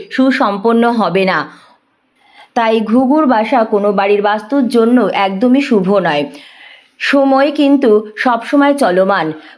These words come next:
কখনো আটকায় না। ভালো সময় যেমন চলে যায়, খারাপ সময়ও আবার আসে, আবার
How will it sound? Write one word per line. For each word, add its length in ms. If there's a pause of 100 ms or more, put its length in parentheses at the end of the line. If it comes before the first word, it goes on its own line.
(120)
কখনো 380 (200)
আটকায় 460
না। 60 (160)
ভালো 200 (120)
সময় 320
যেমন 300
চলে 360
যায়, 180 (100)
খারাপ 280 (100)
সময়ও 380 (600)
আবার 200 (200)
আসে, 240 (220)
আবার 200